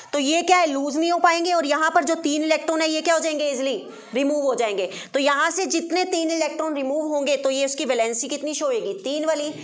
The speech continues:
तो इसीलिए ये बी आई टू ओ थ्री बनाएगा, बी आई टू ओ फ़ाइव नहीं बनाएगा, क्योंकि फ़ाइव तो तब बनाएगा ना, अगर total पाँच के पाँच electron remove हो गए। समझ रहे हो? तो इनर्ट पेयर इफेक्ट की वजह से ये जो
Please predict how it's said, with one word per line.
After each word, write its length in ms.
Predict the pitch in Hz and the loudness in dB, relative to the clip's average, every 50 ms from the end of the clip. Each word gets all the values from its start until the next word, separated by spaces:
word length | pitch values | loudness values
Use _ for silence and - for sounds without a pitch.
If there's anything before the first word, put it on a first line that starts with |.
| - - - - | -14 -12 -6 -4
तो 60 | 254 | -2
इसीलिए 460 | 269 254 240 - 311 294 320 320 320 | -2 0 -2 -2 -2 0 0 2 2
ये 80 | 311 311 | 0 0
बी 160 | 220 277 277 | 0 2 2
आई 140 | 269 262 269 | 2 2 0
टू 140 | 269 302 302 | -2 -4 -4
ओ 260 | 285 - 240 254 294 285 | -2 0 0 0 0 0
थ्री 140 | 285 302 285 | -2 -4 -2
बनाएगा, 320 | 233 254 233 220 226 254 | 0 0 0 2 0 0
बी 160 | 240 233 247 | 0 0 0
आई 120 | 240 233 233 | 0 -2 -2
टू 140 | 233 233 269 | -4 -4 -2
ओ 120 | 262 254 254 254 | -2 -2 -2 -2
फ़ाइव 220 | 294 277 277 302 302 | -2 -2 -2 -2 -2
नहीं 160 | 320 349 359 | -2 -2 -2
बनाएगा, 340 | 302 311 302 285 277 277 277 | -2 -2 -2 -2 -2 -2 -2
क्योंकि 240 | 277 285 285 262 311 | -4 -4 -4 -2 0
फ़ाइव 260 | 311 302 240 247 247 | 2 2 2 2 0
तो 80 | 269 | 0
तब 180 | 294 - 320 277 | 0 2 2 2
बनाएगा 320 | 262 311 302 262 240 247 | 2 2 2 2 2 0
ना, 80 | 269 330 | 0 0
अगर 160 | 339 349 339 339 - - - - | 0 0 -2 -2 -6 -14 -8 -4
total 360 | 277 247 247 - 294 294 233 - - - - - - - | -2 0 2 2 2 0 0 -2 -8 -14 -16 -12 -6 -4
पाँच 240 | 240 240 254 254 | -2 -2 -2 -2
के 80 | - 320 | -4 -6
पाँच 320 | 320 320 285 285 294 294 | -6 -4 -2 -2 -2 -2
electron 360 | 302 294 269 247 247 262 247 240 | -4 -4 -4 -4 -4 -4 -2 -2
remove 300 | 226 214 202 196 175 165 | -2 -4 -4 -4 -6 -6
हो 120 | 170 - - | -6 -8 -8
गए। 140 | - - - _ _ _ - - - - - | -10 -14 -18 _ _ _ -20 -20 -20 -16 -10
समझ 200 | - 240 247 269 | -6 -4 -2 0
रहे 100 | 339 349 | 0 0
हो? 60 | 311 | 0
तो 140 | 311 294 285 | -2 -2 -2
इनर्ट 300 | 277 254 277 320 359 349 349 | -2 0 0 0 -2 -2 -2
पेयर 180 | 330 294 285 | 0 0 0
इफेक्ट 320 | 285 277 285 277 226 226 - | 0 0 -2 -2 -4 -2 -2
की 80 | 269 | -2
वजह 200 | 254 240 208 233 | 0 0 0 -2
से 120 | 226 - 294 | -2 -2 -2
ये 180 | 269 254 277 269 | -2 -2 -2 0
जो 100 | 277 | -2